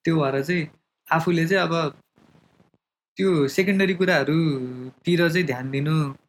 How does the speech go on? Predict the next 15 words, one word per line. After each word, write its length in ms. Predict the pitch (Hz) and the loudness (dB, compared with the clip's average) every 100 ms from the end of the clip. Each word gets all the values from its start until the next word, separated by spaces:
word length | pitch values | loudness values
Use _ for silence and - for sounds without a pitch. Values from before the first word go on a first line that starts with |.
| _ _ - | _ _ -8
हुँदैन 320 | 135 139 151 147 | 0 2 2 0
जस्तो 200 | - 139 | -2 -4
लाग्छ 240 | 135 143 | -4 -6
मलाई 280 | 135 135 135 | -6 -4 -6
चाहिँ। 140 | 147 - _ _ - | -8 -12 _ _ -6
अब 140 | 160 175 | 0 2
यही 200 | 196 180 | 4 2
अन्टरप्रेन्योरसिपहरूको 1200 | - 175 175 180 175 175 165 135 147 165 165 160 | 0 0 0 0 -2 -2 -2 -2 -2 -2 -2 -4
कुरा 460 | - - - 160 | -6 -10 -2 0
गर्ने 280 | 151 151 160 | 0 0 -2
भए 240 | 143 123 127 | -4 -4 -4
पनि 280 | 160 196 - _ _ _ _ _ _ _ | -2 -2 -4 _ _ _ _ _ _ _
अब 140 | 156 156 | -6 -2
हामीले 420 | 135 127 143 170 | -2 -2 0 2
चाहिँ 300 | 208 202 | 2 2